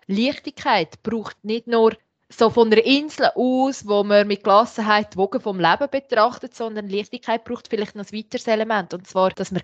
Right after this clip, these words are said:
geerdet sind, dass wir eben die Bodenhaftung nicht verlieren und dass wir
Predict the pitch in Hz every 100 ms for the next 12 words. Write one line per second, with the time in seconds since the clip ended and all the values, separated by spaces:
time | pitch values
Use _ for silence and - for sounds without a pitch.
0 | - 180 175 226 - 220 - 220 175 143
1 | 139 - - - 196 190 202 226 202 202
2 | 202 202 196 - 190 185 190 196 - 208
3 | 208 175 165 - 175 156 - 190